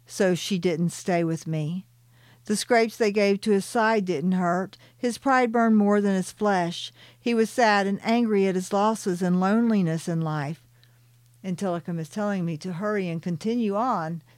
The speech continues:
that he would like to get past this chapter. The woman trainer, her blonde ponytail, and her arms were all a blur through his eyes. The deed was done, and his outrage and disgrace before he knew it.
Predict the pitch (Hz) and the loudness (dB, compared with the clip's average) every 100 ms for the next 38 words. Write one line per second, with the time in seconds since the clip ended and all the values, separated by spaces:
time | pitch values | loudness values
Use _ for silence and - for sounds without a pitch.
0 | - 151 165 165 170 170 185 196 185 220 | -14 -6 -4 -2 -2 -4 -4 -6 -6 -4
1 | 180 170 - 156 - 160 151 - 190 254 | -4 -6 -10 -12 -8 -8 -8 -8 -8 -8
2 | - _ _ _ _ _ _ _ _ _ | -12 _ _ _ _ _ _ _ _ _
3 | _ _ _ _ _ _ _ - - - | _ _ _ _ _ _ _ -20 -18 0
4 | 247 277 320 349 - 240 220 226 233 214 | 4 4 4 2 2 4 4 4 2 2
5 | 214 208 220 233 254 277 220 185 185 202 | 4 4 4 2 2 0 2 2 2 2
6 | 214 220 185 208 226 208 196 - 226 277 | 2 2 2 2 2 2 0 0 2 2
7 | 220 214 226 214 196 180 180 190 196 180 | 2 4 4 2 2 2 0 0 0 0
8 | 160 165 - - - - 185 208 196 214 | -2 -6 -16 -20 -12 -4 2 2 2 -2
9 | 202 262 254 208 180 190 190 190 190 202 | 0 2 4 4 2 2 2 2 2 2
10 | 202 202 202 190 - 262 254 185 - 185 | 2 0 0 -2 -4 0 0 0 -2 -4
11 | 190 180 202 214 269 277 139 - | 0 0 2 2 2 0 -4 -6